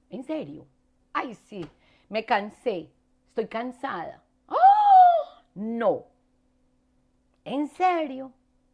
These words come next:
Y entonces, ¿cuál es su intención, María Imelda? Porque entonces a la primera usted tira la toalla, ¿qué es eso? No me diga eso, que si usted cierra la escuela, entonces ¿para qué se pone a darle contentura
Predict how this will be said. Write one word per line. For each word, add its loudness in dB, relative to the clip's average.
Y -2
entonces, 0
¿cuál -2
es -4
su -12
intención, -8
María -8
Imelda? -14
Porque 0
entonces 2
a 0
la 4
primera -4
usted -10
tira -4
la -4
toalla, -6
¿qué -12
es -20
eso? -10
No -6
me -8
diga -4
eso, -6
que -6
si -10
usted -8
cierra -6
la -4
escuela, -4
entonces -8
¿para -8
qué -10
se -8
pone -4
a 0
darle -2
contentura -8